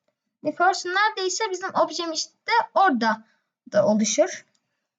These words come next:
Şimdi arkadaşlar Shift A'ya tıklayalım. Küp diyelim. Gördüğünüz gibi cursor'a geldi. Böyle yandan bakalım. Şöyle G Z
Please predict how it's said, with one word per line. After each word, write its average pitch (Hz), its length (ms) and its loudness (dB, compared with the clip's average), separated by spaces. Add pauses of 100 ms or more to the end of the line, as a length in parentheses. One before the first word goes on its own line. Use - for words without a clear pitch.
(440)
Şimdi - 180 -14
arkadaşlar 302 500 -2
Shift 302 360 -12
A'ya 262 340 2
tıklayalım. 359 640 -6 (360)
Küp - 400 -10
diyelim. 202 340 2 (340)
Gördüğünüz 302 400 0
gibi 381 360 -10
cursor'a 302 400 4
geldi. 196 520 2 (580)
Böyle 302 160 4
yandan 269 460 4
bakalım. 370 480 0 (1700)
Şöyle 240 760 2 (1200)
G 285 320 6
Z 220 100 -4